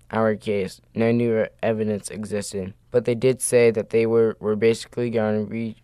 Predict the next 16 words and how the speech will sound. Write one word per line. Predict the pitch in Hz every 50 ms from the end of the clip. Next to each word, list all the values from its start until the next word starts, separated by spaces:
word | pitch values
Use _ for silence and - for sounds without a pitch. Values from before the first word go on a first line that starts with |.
| -
retrain | 127 131 127 - - - 120 117 117 117 110
the | 107 101
Bedford | - 110 113 110 - - 123 113 - _ _ _ -
County | - 131 117 117 117 117 113 113 113 _ _ - - - _
children | - - 123 123 120 120 123 120
and | 117 113 110
youth | 110 113 113 107 101 -
on | - 107 113
regards | 113 110 104 110 110 113 113 110 -
complications | - - 123 113 - - - - - 110 101 - - 104 98 - -
regarding | - - 113 110 110 110 110 110 104 - _ - - - - - - - - -
the | - 120
definition | 107 117 110 - - 113 110 110 - - 110 107
of | 98 98
a | 98
caretaker, | - - 110 110 113 107 98 - _ _ _ _ - - 117 104 - - 101 101 107